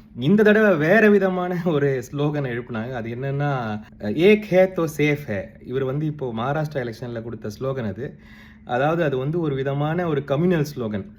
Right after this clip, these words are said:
"நம்ம ஒண்ணா இருந்தா தான் நம்ம சேஃபா இருக்க முடியும், இல்லைன்னா நம்ம யாராவது வந்து காக்கா தூக்கிட்டு போயிடும்" அப்படின்ற மாதிரி ஒரு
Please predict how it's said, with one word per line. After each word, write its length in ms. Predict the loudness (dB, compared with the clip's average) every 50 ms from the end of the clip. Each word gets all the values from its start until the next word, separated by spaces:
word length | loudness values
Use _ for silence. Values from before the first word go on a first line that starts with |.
| -8 -6
"நம்ம 340 | -4 -4 -4 -4 -2 -2 -2
ஒண்ணா 320 | -2 -2 0 2 2 2
இருந்தா 220 | 2 2 2 0 0
தான் 120 | 2 0
நம்ம 160 | 0 0 -2
சேஃபா 320 | 0 2 0 0 2 2 0
இருக்க 180 | 0 0 -2
முடியும், 400 | -4 -4 -4 -4 -4 -4 -4 -6 -6 -8 -14 -20 -20 -20 -16 -10
இல்லைன்னா 240 | -2 0 0 2 2
நம்ம 220 | 0 0 0 0 0
யாராவது 320 | 0 2 2 2 2 2
வந்து 160 | 0 0 -2
காக்கா 260 | -2 -2 0 0 -2
தூக்கிட்டு 280 | -4 -4 -6 -8 -8 -6
போயிடும்" 240 | -6 -4 -4 -4 -4
அப்படின்ற 400 | -6 -6 -6 -6 -8 -8 -8 -6
மாதிரி 240 | -6 -6 -6 -4 -4
ஒரு 260 | -4 -2 -4 -4 -4